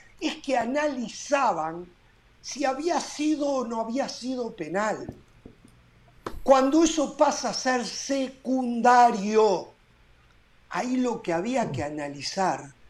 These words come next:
si la jugada era obvia,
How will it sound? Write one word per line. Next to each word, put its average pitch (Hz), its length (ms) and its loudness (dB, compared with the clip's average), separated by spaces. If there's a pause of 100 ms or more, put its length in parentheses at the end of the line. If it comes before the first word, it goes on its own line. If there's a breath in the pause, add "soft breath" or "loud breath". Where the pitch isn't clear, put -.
(800)
si 202 580 -2 (120)
la 185 240 6
jugada 185 1000 4 (640)
era 208 320 4
obvia, 233 640 0